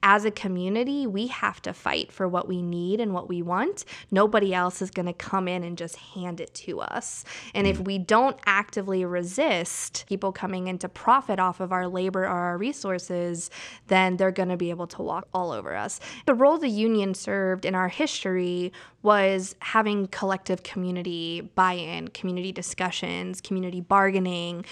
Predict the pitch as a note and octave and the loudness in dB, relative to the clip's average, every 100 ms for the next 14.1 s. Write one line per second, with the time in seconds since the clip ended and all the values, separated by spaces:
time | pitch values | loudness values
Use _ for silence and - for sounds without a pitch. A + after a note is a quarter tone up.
0 | - - G#3+ G#3+ A#3+ A#3 G#3+ G#3 G#3 G3 | -14 -2 2 4 6 6 4 4 2 2
1 | G3+ B3+ C#4 C#4 A3 - - G#3+ G#3 G3 | 2 2 2 2 0 -2 0 0 0 -2
2 | F#3+ F#3 - F#3 - F#3+ G#3 A3+ A3+ G#3+ | 0 0 2 0 0 0 4 4 2 2
3 | G#3+ G#3 - G3+ F#3+ G3+ F#3+ F#3+ F#3 F#3+ | 4 4 2 0 0 0 0 2 2 0
4 | F#3 F#3 F#3 - G3 A3+ D4+ B3 G#3 G3 | 0 -2 -4 -4 -2 0 2 2 2 -2
5 | G3+ - A#3 B3 D4 A#3+ G#3+ F#3+ F3 F3+ | -4 -2 4 6 6 4 2 2 2 4
6 | G3+ G3+ - - F#3 A3+ - - A3 G3 | 4 2 -2 -4 -2 -2 -6 -2 0 0
7 | - A#3 - G3+ F#3 F3+ G3 F#3+ B2+ D#3+ | 2 0 4 2 6 4 6 2 0 -2
8 | F#3+ F#3+ F#3 F#3+ F#3 F#3 F#3+ D#3+ F#3 F#3+ | -2 -4 -4 -4 -4 -4 -2 0 0 -2
9 | F#3 F#3 G3+ G3 - F#3+ - - A3 - | -4 -6 -8 -8 -6 -6 -8 -10 -10 -8
10 | - - - - - - G3+ G3+ G#3 G3+ | -8 -6 -6 -6 -8 -2 2 4 4 4
11 | G3 - G3+ G3 G3 F#3 F#3 F#3 F3+ F3+ | 2 2 0 2 2 4 4 4 2 0
12 | F3+ F3+ F3+ A3+ B3+ G#3+ G3+ F#3 F#3 F#3 | 0 0 4 6 6 2 0 0 0 0
13 | F#3+ - F#3+ - - - F#3 F3+ - F#3 | -2 -2 -2 -2 -6 -2 -2 -2 -2 -2